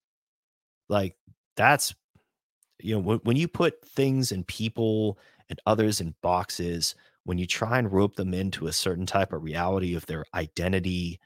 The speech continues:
or, you know, their, where they come from or, or what, what race they are, what gender they are, and all these other things too. Like, that shit falls apart. Those are all,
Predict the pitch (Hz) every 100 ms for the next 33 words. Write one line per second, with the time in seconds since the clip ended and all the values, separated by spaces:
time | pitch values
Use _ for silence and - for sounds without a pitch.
0 | - - _ 80 76 69 _ 92 82 -
1 | - - - - - 101 - 104 131 143
2 | 123 - 104 107 - 90 76 - _ _
3 | _ - 92 92 90 - 107 92 92 117
4 | - 104 113 110 101 98 104 - 87 82
5 | 80 110 - 95 98 98 85 73 69 55
6 | 82 101 117 113 95 - 98 95 - 73
7 | - - 95 85 - _ _ _ _ _
8 | _ _ _ - - - 143 - - -
9 | 127 107 87 - - 92 - - 120 135
10 | 127 104